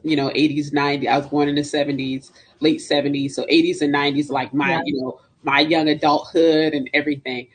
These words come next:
Speaker 1: But literally in college, they would go home and they would come back. It's like, "You went home." There's like, I could say, I could, I could hear the Geech, and they would ch-, work to change their accent. So they
Speaker 2: Mm-hmm.
Speaker 1: would have such a thick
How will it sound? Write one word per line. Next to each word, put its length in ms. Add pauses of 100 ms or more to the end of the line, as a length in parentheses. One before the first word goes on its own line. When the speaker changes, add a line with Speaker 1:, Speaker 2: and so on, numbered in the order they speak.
(320)
Speaker 1:
But 120
literally 560
in 180
college, 540
they 120
would 160
go 240
home 160
and 100
they 60
would 240
come 180
back. 160
It's 120
like, 120
"You 120
went 180
home." 320
There's 180
like, 300 (460)
I 80
could 100
say, 120
I 60
could, 240
I 100
could 100
hear 180
the 100
Geech, 440
and 100
they 40
would 220
ch-, 260 (200)
work 320
to 160
change 480
their 160 (120)
accent. 600 (520)
So 280
they 200
Speaker 2:
Mm-hmm. 100
Speaker 1:
would 160
have 500
such 260 (100)
a 100
thick 340